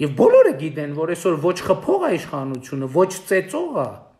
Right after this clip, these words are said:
Եվ լկտիացել են։ Բայց հիմա լկտիացել են ինչի համար, որովհետև ուզում են իշխանությանը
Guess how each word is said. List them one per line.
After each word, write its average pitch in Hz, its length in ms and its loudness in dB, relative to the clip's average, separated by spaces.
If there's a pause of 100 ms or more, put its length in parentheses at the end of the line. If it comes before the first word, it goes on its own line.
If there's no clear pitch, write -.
(3250)
Եվ 240 180 2
լկտիացել - 800 0
են։ 107 160 -14 (2250)
Բայց 160 280 -2
հիմա 196 200 0 (160)
լկտիացել 196 760 0
են 190 80 -4
ինչի 185 180 -6
համար, 240 300 -6
որովհետև 170 300 -8
ուզում 196 200 -10
են 185 160 -8
իշխանությանը 165 840 -10